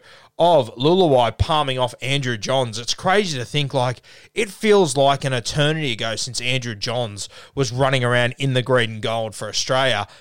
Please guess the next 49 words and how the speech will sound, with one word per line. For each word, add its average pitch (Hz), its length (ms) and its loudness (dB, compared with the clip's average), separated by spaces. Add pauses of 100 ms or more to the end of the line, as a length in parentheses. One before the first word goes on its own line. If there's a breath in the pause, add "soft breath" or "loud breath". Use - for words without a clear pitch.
(180 loud breath)
and 131 140 -2
Leuluai 165 580 6
<laughs> - 0 -
was - 220 0
playing 147 420 2
in 123 120 0
that 117 240 -4
game, 147 260 2
which 139 160 -2
is 131 100 -2
unbelievable. 127 640 2
This 208 300 0
is 254 80 -2
the 220 80 6
one 180 160 6
that 165 100 2
has 147 140 2
blown 143 260 4
my 127 140 4
mind 123 280 2
the 113 60 0
most, 113 380 2
though. 104 220 0 (440 loud breath)
And, 151 240 -2
you 160 80 2
know, 151 160 2
playing 170 380 2
when 143 100 2
Joey 139 240 6
was 139 160 2
playing 135 320 0
is 120 180 -4
insane. 147 540 0
That 131 160 0
is 98 180 -2
crazy. 160 600 2 (260 loud breath)
I've 170 140 4
got 269 120 6
another 165 280 4
picture, 135 320 2
which, 127 220 0 (100)
which 139 220 2
w-, 156 160 2
by 151 200 2
the 143 80 2
time 156 180 0
I 127 120 -4
post 135 360 0
this - 360 2